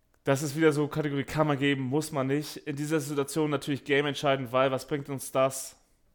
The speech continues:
Einen neuen, äh, Versuch, vier neue Versuche, weil es ein automatischer, ähm, automatischer erster Versuch ist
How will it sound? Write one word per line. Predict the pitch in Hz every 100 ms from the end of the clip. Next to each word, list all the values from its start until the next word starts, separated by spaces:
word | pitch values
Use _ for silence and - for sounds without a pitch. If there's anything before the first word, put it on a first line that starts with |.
| _ _ _ _ _ _ _ -
Einen | 127 127
neuen, | 127 127 117
äh, | 131 117 117 110
Versuch, | 110 127 127 147 156 - _ _ -
vier | -
neue | 143 139
Versuche, | 131 131 156 156 139
weil | 131 131
es | 131
ein |
automatischer, | 127 131 131 135 127 95 78 110
ähm, | 135 120 120 - _ _ _ _ _ _
automatischer | 123 131 131 131 -
erster | 131
Versuch | 131 123 143 147
ist | 139 131 - -